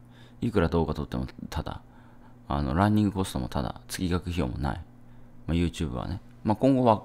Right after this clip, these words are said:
変わんな-、わかんないですよ。でもYouTubeが、あの、月額十万とかね、百万とか取るっていうサービスに変わるってことは、僕は考えづらいかなと思います。例えばGmailとかも、あのー、なんだろうな、多分、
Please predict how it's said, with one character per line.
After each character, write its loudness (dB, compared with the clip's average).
変 2
わ 6
ん 4
な-、 0
わ 0
か 4
ん 6
な 2
い -6
で -10
す -8
よ。 -4
で 2
も 6
YouTube 4
が、 4
あ -2
の、 0
月 -2
額 4
十 0
万 2
と -6
か -4
ね、 -2
百 0
万 4
と -2
か -4
取 2
る 4
っ 0
て -4
い 0
う -4
サ 0
ー 2
ビ -2
ス -6
に -4
変 -2
わ 4
る 2
っ 0
て -2
こ 0
と -4
は、 0
僕 -2
は 4
考 -2
え 4
づ 0
ら 4
い 0
か -6
な -2
と -8
思 -6
い -6
ま -8
す。 -14
例 2
え 6
ば 6
Gmail 4
と -6
か -2
も、 2
あ 0
の -4
ー、 -4
な 2
ん -2
だ -6
ろ -6
う -8
な、 -8
多 0
分、 2